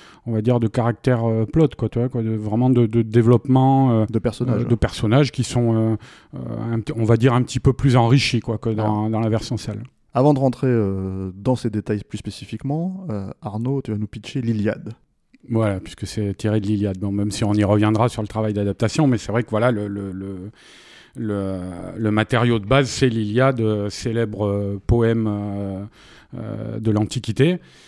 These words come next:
Speaker 1: et, euh, qui a, qui a, euh, avec, euh, l'Odyssée, qui a formé un diptyque qui a largement influencé toute la, la, l'histoire, euh, la, la narration, euh, en Occident.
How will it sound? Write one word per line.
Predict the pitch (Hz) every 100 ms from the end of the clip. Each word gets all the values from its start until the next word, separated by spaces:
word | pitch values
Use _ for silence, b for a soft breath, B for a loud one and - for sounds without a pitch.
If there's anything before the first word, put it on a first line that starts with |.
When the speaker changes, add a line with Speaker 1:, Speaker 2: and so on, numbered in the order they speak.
| b b -
Speaker 1:
et, | 117 113
euh, | 107 104 101
qui | - 107
a, | 101
qui | - 107
a, | 104
euh, | 104 95
avec, | 95 95 104
euh, | 95
l'Odyssée, | 98 95 95 - 117 107
qui |
a | 101
formé | - 107
un | 101
diptyque | 95 - 127 -
qui | 107
a | 98 101
largement | 107 107 104 107 107
influencé | 104 113 107 127
toute | - 120
la, | 113 101 98 95 b b b b 113
la, | 107 101 98
l'histoire, | 101 107 - 117 120 113 104
euh, | 98 95 98
la, | 101 95 95
la | 98 101
narration, | 98 101 104 - 120 117 107
euh, | 95 95
en | 98 95
Occident. | 98 - - 123